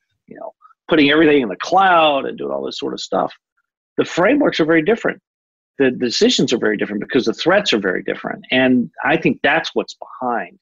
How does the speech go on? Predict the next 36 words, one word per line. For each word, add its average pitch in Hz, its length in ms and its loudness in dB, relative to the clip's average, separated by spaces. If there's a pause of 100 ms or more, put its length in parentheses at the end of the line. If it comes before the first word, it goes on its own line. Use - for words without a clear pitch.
in 104 200 -8
that 104 200 -6 (100)
conversation 110 720 -4
that - 100 -20
you 95 120 -16
just - 200 -18
talked 151 300 -4
about. - 280 -16 (440)
Uh, 131 220 4 (320)
so 226 120 2
look, 214 160 2
social 175 340 0
engineering's 165 380 0
been 147 120 0
around 135 260 0
a - 20 -2
long 104 220 -2
time, 120 240 -2
but 113 140 -2
if 113 160 -2
your 127 140 2
network, 127 420 0 (200)
if 131 160 -2
you 214 120 6
only 220 160 6
had 175 220 4
email 165 320 2
on 104 140 -2
your 98 100 -10
network - 360 -10
rather 123 280 2
than 107 160 -4
doing 113 300 0
e-commerce, 113 640 -4 (320)
so - 260 0
what? - 260 2